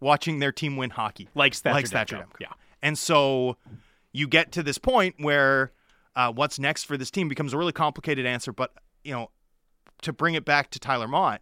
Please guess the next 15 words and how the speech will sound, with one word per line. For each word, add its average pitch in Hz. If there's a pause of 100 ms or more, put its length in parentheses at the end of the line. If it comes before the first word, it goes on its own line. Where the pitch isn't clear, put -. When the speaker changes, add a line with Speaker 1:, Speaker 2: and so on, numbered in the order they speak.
(140)
Speaker 1:
I, 131
I 131
do 143
think 190
that 143
there 131
is 123
a 113 (680)
world 127 (160)
where 127 (360)
Motte 127
is 120
valued 120
well 123
above, 113